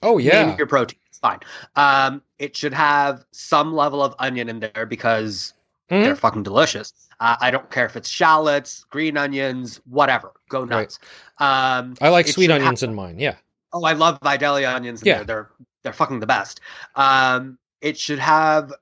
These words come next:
Speaker 2: some kind of, like, juicy vegetable. So, like, tomatoes or,
Speaker 1: Mm-hmm.
Speaker 2: like, uh, what's it called? Uh, it's escaping me. Jesus Christ, it's escaping me.
Speaker 1: Cucumber?
Speaker 2: Carrots or cucumber or something like that.
Speaker 1: Yeah,
Speaker 2: Like,
Speaker 1: yeah, yeah.
Speaker 2: you should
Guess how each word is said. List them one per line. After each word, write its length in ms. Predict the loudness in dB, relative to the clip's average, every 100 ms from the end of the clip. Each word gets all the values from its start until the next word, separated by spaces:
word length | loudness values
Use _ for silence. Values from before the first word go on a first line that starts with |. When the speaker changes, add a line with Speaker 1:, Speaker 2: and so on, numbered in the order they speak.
| -20
Speaker 2:
some 360 | -2 0 0
kind 300 | 0 -2 0 -4
of, 120 | -4
like, 480 | -4 -2 -2 -4 -12
juicy 360 | -4 -2 0 0
vegetable. 480 | 0 -2 -6 -8 -4
So, 180 | -2 2
like, 480 | 4 2 0 -6
tomatoes 640 | -4 0 2 2 0 -2 -2
or, 40 | 0
Speaker 1:
Mm-hmm. 200 | 2 2
Speaker 2:
like, 380 | 0 0 0 -4 _ _ -20 -14 -2
uh, 480 | 2 4 4 2 2
what's 200 | -2 -4
it 60 |
called? 320 | -4 -4 -4 -4
Uh, 540 | -2 -2 -2 -2 -2 -4 _ _ -20 -20 _ -20 _ _ -20 _ _ _ _ -8
it's 160 | -4
escaping 440 | -4 0 0 2 -2
me. 140 | -6
Jesus 320 | -8 -10 -10
Christ, 280 | -6 -6 -6
it's 140 | -12 -14
escaping 200 | -10 0
me. 40 |
Speaker 1:
Cucumber? 500 | 0 2 2 2 2
Speaker 2:
Carrots 540 | 2 2 2 -2 -6
or 120 | -6 -6
cucumber 520 | -2 0 0 -2 -4
or 120 | -4
something 260 | 0 0 0
like 140 | -2
that. 100 | 2
Speaker 1:
Yeah, 80 | 2
Speaker 2:
Like, 120 | 2
Speaker 1:
yeah, 80 | -2
yeah. 40 | -4
Speaker 2:
you 40 |
should 200 | -6 -6